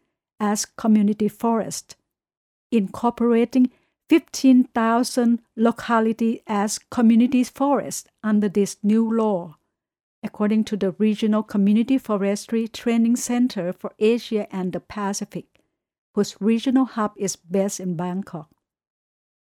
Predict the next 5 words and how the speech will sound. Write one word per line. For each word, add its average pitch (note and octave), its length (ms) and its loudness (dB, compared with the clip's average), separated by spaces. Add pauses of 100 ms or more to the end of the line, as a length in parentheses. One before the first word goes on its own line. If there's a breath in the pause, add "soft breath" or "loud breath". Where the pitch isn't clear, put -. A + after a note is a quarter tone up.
(360)
Nevertheless, G#3+ 760 0 (720)
Doctor D#4+ 280 4
Chitra G3+ 500 -2
reminds G3 520 0
that - 360 -14